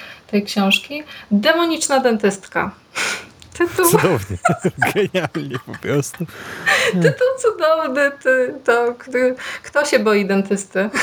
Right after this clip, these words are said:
Speaker 1: <laughs> Albo bał, jak był dzieckiem. No to opowiem
Speaker 2: Mando.
Speaker 1: wam <laughs> Okej. Opowiem wam pewną przerażającą historię, która jest skierowana dla dzieciaków, e, w wieku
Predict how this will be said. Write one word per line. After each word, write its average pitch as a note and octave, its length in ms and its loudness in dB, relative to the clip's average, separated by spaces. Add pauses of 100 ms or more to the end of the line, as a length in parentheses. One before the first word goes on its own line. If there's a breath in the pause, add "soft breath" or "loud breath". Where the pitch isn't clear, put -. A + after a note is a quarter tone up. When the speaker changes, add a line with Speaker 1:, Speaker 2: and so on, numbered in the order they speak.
(140)
Speaker 1:
<laughs> - 320 -4
Albo A#3+ 300 2
bał, G3+ 360 2
jak G3 180 2
był G3+ 160 0
dzieckiem. G3 560 0 (300 loud breath)
No A3 60 0
to - 160 2
opowiem - 300 4
Speaker 2:
Mando. A2 220 4
Speaker 1:
wam A3 280 2 (220)
<laughs> C4+ 80 -4 (3750 loud breath)
Okej. E4+ 300 4 (480 loud breath)
Opowiem D#4+ 580 0
wam C#4 340 0
pewną A#3 420 0
przerażającą A#3 800 2
historię, G#3 680 0 (200)
która A3+ 340 0
jest A3+ 260 0
skierowana A#3+ 640 0
dla G#3+ 160 0
dzieciaków, G#3+ 800 -2
e, F#3+ 320 2
w F#3+ 180 -6
wieku G3 380 -2